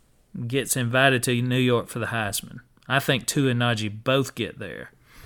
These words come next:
That's a, that's a, that's a big statement right there to have two,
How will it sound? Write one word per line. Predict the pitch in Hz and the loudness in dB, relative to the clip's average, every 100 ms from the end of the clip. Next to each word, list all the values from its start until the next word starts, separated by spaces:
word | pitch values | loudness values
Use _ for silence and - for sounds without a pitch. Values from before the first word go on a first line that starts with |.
| - - - - | -16 -16 -14 2
That's | 135 - | 2 4
a, | 139 - | 2 8
that's | 165 175 165 | 10 10 8
a, | 135 113 - - - - - | 4 4 -4 -20 -20 -16 0
that's | 175 185 | 2 4
a | 156 120 113 | 4 2 0
big | 110 - 190 160 | -2 2 4 4
statement | - - 160 120 123 | 0 4 4 4 -2
right | 123 120 | 0 0
there | 131 135 | 2 0
to | 117 | 2
have | 127 117 | 0 0
two, | - 170 165 | 0 0 0